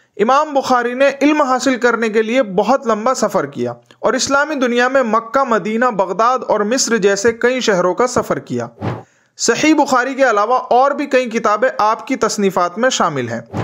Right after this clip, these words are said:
इमाम बुखारी ने सन दो सौ छप्पन हिजरी में समरकंद के करीब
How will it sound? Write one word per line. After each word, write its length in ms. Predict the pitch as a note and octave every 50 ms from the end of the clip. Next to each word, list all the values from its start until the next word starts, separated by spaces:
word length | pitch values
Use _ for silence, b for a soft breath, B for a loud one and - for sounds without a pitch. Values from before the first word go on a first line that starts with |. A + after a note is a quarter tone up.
| A2+ B B B B B -
इमाम 300 | A#3 C#4+ C#4+ D#4 D#4 D4+
बुखारी 420 | D4+ B3+ - C4 B3+ B3+ B3 B3+
ने 220 | B3 B3 B3+ C4 - -
सन 340 | - - - C#4 C#4+ D4 B3+
दो 180 | F#3 A#3+ B3 C4+
सौ 100 | C4 D4 C#4
छप्पन 480 | C#4+ - A3 G#3+ - - D4 D4+ C#4+
हिजरी 280 | B3 A3+ G3 A3 A3 A3
में 180 | G#3 A3 A3+ A#3
समरकंद 640 | - - A#3+ A#3 C4 C4+ C4+ - C4+ C#4 C#4+ C4+ A3
के 100 | B3 A3+
करीब 420 | A#3 A3 G#3+ G3+ G#3+ A#3+ A3+ A#3